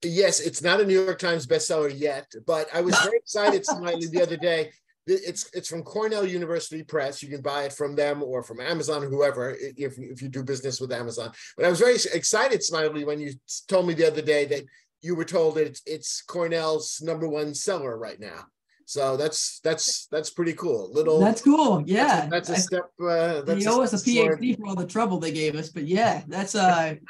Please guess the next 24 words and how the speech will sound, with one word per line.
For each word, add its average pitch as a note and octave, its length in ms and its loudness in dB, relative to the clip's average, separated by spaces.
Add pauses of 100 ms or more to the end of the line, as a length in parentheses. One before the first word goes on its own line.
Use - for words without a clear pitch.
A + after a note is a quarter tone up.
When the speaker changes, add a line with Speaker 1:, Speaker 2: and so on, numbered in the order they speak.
(240)
Speaker 2:
one G#3 200 4
hundred G#3+ 240 4
percent. F3+ 460 -2 (580)
Speaker 1:
We're E3 120 2
not F#3+ 120 2
gonna F3+ 140 4
Speaker 2:
I - 40 4
would F#3 60 4
Speaker 1:
get E3 100 6
Speaker 2:
love D3+ 120 -4
it. D#3 80 -2
Speaker 1:
into, D#3 360 -2
into D#3 220 -2
the D3+ 120 -2
author's D#3+ 440 2
complaints C#3+ 460 -4
about C3 240 -4
the B2+ 80 -8
publisher. B2 480 -4
That's, C#3+ 420 -4
that, C#3+ 460 -4
that's - 380 6
Speaker 2:
<laughs> D#3 200 2
Speaker 1:
another, D3 160 4